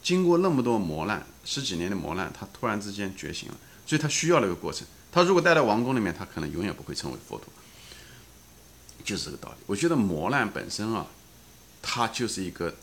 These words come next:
人生就是个礼物，它就是告诉你。所以这个话绝对不是一个，呃，心灵的一个鸡汤啊。所以呢，他给你一个机会去不断的反省，就像熊市中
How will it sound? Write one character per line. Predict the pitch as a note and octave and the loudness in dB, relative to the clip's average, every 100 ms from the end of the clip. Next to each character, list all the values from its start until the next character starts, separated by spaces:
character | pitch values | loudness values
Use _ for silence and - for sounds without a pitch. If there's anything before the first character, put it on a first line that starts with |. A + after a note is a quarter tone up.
| - | -10
人 | E2 F2+ | -6 -4
生 | G#2+ G2+ | -4 -4
就 | G2 | -6
是 | F#2 | -6
个 | F2 | -8
礼 | D#2+ - | -10 -12
物， | - - | -14 -10
它 | G#2+ | -8
就 | B2 | -6
是 | A#2 | -6
告 | C3 G2 | -6 -6
诉 | - | -8
你。 | - | -10
所 | - | -4
以 | F3 | -2
这 | - | -2
个 | - | -4
话 | - A#2+ | -2 -4
绝 | - - | -4 -6
对 | G#2 | -6
不 | - | -8
是 | - A2 | -6 -6
一 | |
个， | G2+ A2 G2+ - - - - - | -4 -2 -2 -6 -20 -20 -20 -18
呃， | - E2 | -10 -4
心 | - A#2+ A#2 | -2 0 2
灵 | F#2+ | 2
的 | A2 | 0
一 | |
个 | F#2+ | -2
鸡 | - E2+ | -4 -8
汤 | - D#2+ D#2+ - | -8 -10 -12 -18
啊。 | - - - - - | -18 -18 -20 -20 -4
所 | C#3+ | 0
以 | |
呢， | C3 A#2+ - - - | 2 0 -4 -18 -12
他 | D#3 | -2
给 | F3 | 2
你 | C#3+ | 4
一 | |
个 | A2+ | 2
机 | - C#3 | 0 -2
会 | D3 A2+ | 0 -2
去 | G#2 - | -2 -8
不 | - | -8
断 | A2+ B2 | -4 -4
的 | |
反 | G2+ - F#2+ | -4 -8 -6
省， | - - | -8 -6
就 | B2+ | -4
像 | C#3 | -4
熊 | A#2+ G2+ B2 | -2 -2 -2
市 | C3 | -2
中 | A#2 A2+ | -2 -2